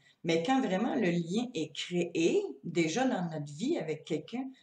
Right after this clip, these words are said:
euh, avec qui on avait vraiment des beaux souvenirs et tout ça, ça nous fait des fois un peu plus mal. Alors ici, on vous dit qu'il y a une guérison à faire et que probablement, il y a un, d'après ce que je peux voir, vraiment, il y a quelqu'un qui doit s'avancer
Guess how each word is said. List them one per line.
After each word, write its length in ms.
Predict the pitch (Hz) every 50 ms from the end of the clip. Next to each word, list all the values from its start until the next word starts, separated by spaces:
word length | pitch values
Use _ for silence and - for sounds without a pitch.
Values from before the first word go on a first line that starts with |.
| _ - 160
euh, 200 | 160 147 - -
avec 360 | - 160 151 151 160 160 165
qui 160 | - - 262
on 160 | 220 180 175
avait 320 | 170 165 160 160 190 196 190
vraiment 300 | - - 170 180 208 220
des 180 | 202 180 156
beaux 160 | 147 170 208
souvenirs 480 | 214 - - - 156 139 165 202 233 220
et 140 | 196 180 180
tout 100 | - -
ça, 260 | - - - 339 - - - - - - - - - - - - - - - _ _ _ _ _ _ _ _
ça 160 | - - 202 190
nous 120 | 185 180
fait 260 | - - 294 320 -
des 160 | - 233 233
fois 160 | - 277 285 277
un 60 | 269
peu 180 | 262 269 277
plus 160 | - - 302 262
mal. 340 | 233 208 202 208 214 220 220 226 - _ _ _ - - - - _ _
Alors 340 | - 165 170 180 190 202 202
ici, 260 | 190 180 - - -
on 140 | 311 302 226
vous 100 | 175 175
dit 160 | 175 - 254
qu'il 160 | - - 214 175
y 20 |
a 40 | 170
une 80 | 170
guérison 520 | 170 180 175 170 160 165 - - 180 202 226
à 160 | 214 170 151
faire 440 | - - - 151 147 156 214 254 262 262
et 220 | - 185 214 226 220
que 160 | - - 226 247 254 - - - _ _ _
probablement, 580 | - 214 226 226 294 311 294 247 214 196 208 233
il 140 | 262 247 226
y 40 | 202
a 140 | 180 - -
un, 220 | 175 180 175 170 170 - - _ _ _ _ _ _ _ _ _ _ _ _ _ _ _ _ _ - - 175
d'après 300 | 175 185 180 180 233 240
ce 100 | - -
que 80 | 214
je 140 | 185 - -
peux 120 | 180 170
voir, 340 | 175 175 185 196 220 226 - - - - _ -
vraiment, 280 | 165 180 185 220 240
il 60 | 233
y 40 | 214
a 40 | 196
quelqu'un 300 | - 190 175 - 240 226
qui 140 | - - -
doit 160 | 175 180 190
s'avancer 880 | - - - 196 190 185 185 180 175 - - - - 214 226 214 -